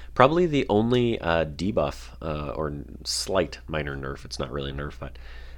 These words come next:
uh, the only real, uh, downgrade we're seeing is they've actually nerfed Widowmaker's health a tiny bit. So where the other heroes we saw get a plus twenty-five increase,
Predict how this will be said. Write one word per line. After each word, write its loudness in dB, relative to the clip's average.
uh, 2
the 0
only 8
real, 6
uh, -4
downgrade 4
we're -2
seeing -6
is 2
they've 6
actually 4
nerfed -2
Widowmaker's 2
health -2
a -8
tiny -4
bit. -8
So 4
where 4
the 4
other 6
heroes 6
we 2
saw 4
get 2
a -2
plus 0
twenty-five 0
increase, -2